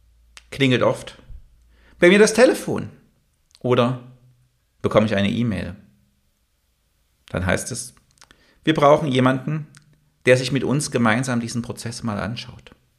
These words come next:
Und das ist wichtig, dass sich jemand von außen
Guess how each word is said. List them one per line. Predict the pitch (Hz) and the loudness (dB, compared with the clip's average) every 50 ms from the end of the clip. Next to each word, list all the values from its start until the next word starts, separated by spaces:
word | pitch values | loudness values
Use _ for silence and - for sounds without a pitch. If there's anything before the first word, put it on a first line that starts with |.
| _ _ _ _ _ _ _ _ _ _ _ _ _ _ _ _ _ - | _ _ _ _ _ _ _ _ _ _ _ _ _ _ _ _ _ 0
Und | 95 | 0
das | 98 104 123 | 0 0 0
ist | 113 - - - | -4 -6 -4 -2
wichtig, | 110 117 - - - - - - - - - - _ _ _ _ _ _ _ - | -2 -2 -2 -6 -12 -14 -16 -20 -20 -20 -20 -20 _ _ _ _ _ _ _ 0
dass | 104 104 - | 0 0 0
sich | 104 101 - - - _ | -2 -10 -12 -16 -12 _
jemand | - 95 92 95 95 107 107 123 165 - - - - _ _ _ _ _ _ _ _ _ _ _ _ - | -2 0 2 2 2 2 0 0 -2 -6 -12 -18 -20 _ _ _ _ _ _ _ _ _ _ _ _ -10
von | - - 180 180 | -4 -2 -2 -2
außen | - - - 165 202 240 233 - - - - | 0 0 2 2 2 2 0 -2 -8 -8 -12